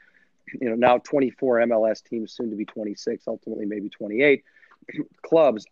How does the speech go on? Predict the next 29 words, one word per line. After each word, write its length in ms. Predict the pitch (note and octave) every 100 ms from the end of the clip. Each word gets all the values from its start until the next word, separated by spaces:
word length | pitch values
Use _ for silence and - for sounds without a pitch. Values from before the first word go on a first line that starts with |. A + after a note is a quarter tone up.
| -
that 160 | A#2+ A#2+
are 100 | A#2
focused 500 | - D#3+ D3+ A#2+ -
on 300 | A#2+ A2+ A2 - _ _ _ _
funding 580 | - - D3+ D3+ D3 C#3+
and 240 | A#2+ A2+
running 400 | A#2+ C3 B2 A2+ -
elite 420 | A2+ G#2+ A#2+ C#3 -
level 560 | A2+ A#2 G#2+ A2 G#2+ _ _ _ _
programs 640 | - C#3+ B2 A2+ G2+ G2 - _ _ _ -
to 140 | B2
identify 640 | A2 G2+ B2+ C3+ - A2+ A2
and 160 | - G#2
develop 500 | G#2+ F#2+ A#2+ A2 A2 _ _ _ _ _ _
top 260 | - A2 G#2 -
level 340 | G#2 G2 G2
talent 380 | - G#2+ F#2+ G2 -
in 60 | G#2
America. 400 | G2 G2 G2 G#2+
We, 160 | A2+ -
you 60 |
know, 60 | A#2+
we 140 | B2+
have 140 | C3+ B2+
a, 160 | A#2 _ _ _ _ -
a 60 |
couple 360 | - F#3+ - D3
of 120 | A#2+ -
phenomena 600 | C3 A#2+ B2+ B2 G#2 G2+